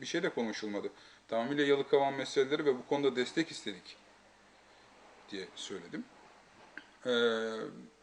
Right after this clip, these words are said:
Nevcan, Başkan Vekilimiz Nevcan Özcan ise dedi ki, "Benim onlara ihtiyacım yok. Ben bu planlar geçtikten sonra zaten hayli hayli her türlü yatırımı vesaireyi yaparım. Benim onlara ihtiyacım yok." tarzında söyledi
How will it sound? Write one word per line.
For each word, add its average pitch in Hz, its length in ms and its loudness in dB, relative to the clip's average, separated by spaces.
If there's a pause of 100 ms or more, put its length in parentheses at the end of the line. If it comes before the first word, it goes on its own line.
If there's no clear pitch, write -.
(340)
Nevcan, 165 500 2 (760)
Başkan 143 380 4
Vekilimiz 143 320 0
Nevcan 139 400 4
Özcan 147 400 4
ise 127 340 0 (140)
dedi 147 180 -2
ki, 147 160 -8
"Benim 147 180 2
onlara 160 240 2
ihtiyacım 165 420 0
yok. 165 160 -2 (1500)
Ben 135 200 4
bu 143 80 0
planlar 147 320 2
geçtikten 143 380 2
sonra 143 260 0
zaten 135 260 2
hayli 143 280 8
hayli 110 260 8
her 107 160 -2
türlü 101 240 -8
yatırımı 98 420 -6
vesaireyi 95 480 -4
yaparım. 110 380 -8 (360)
Benim 147 140 0
onlara 123 260 2
ihtiyacım 139 440 4
yok." 135 200 -6
tarzında 95 340 -2
söyledi 98 420 -12